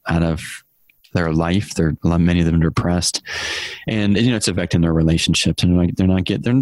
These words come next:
they're just not satisfied. They're not happy. Um, so the inspiration for the group really came from my group experience when I was working with veterans at the V A, and I would, I would lead groups then. And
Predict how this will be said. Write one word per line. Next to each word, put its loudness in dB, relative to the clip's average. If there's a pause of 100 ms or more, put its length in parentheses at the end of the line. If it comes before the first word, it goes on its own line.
(100)
they're 2
just 0
not 0
satisfied. 0
They're 4
not 2
happy. 0 (840)
Um, 0 (320)
so 0 (1160)
the 2
inspiration 0
for 0
the 2
group 2 (880)
really 2
came 0
from -2
my 0
group 0
experience 0 (720)
when 0
I 0
was 0
working 0
with 2
veterans 2
at -6
the 0
V 2
A, -2
and -4
I -2
would, 0 (140)
I -2
would 0
lead 2
groups 0
then. 0 (1300)
And 0